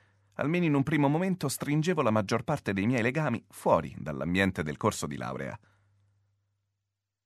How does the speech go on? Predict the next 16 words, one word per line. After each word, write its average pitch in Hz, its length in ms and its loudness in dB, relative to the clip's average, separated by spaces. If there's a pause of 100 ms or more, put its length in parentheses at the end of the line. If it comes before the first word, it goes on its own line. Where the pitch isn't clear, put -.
(180)
Al 135 140 2
secondo 185 360 4
anno 175 220 4
il 95 80 0
collegio 110 400 0
superiore 135 440 0
fu 117 140 -4
trasferito 139 520 -4
a 110 40 4
Borgo 120 320 2
Panigale, 87 540 4 (240)
distante 107 640 2
otto 131 340 2
chilometri 107 480 0
dal 71 180 -6
centro, 76 440 -6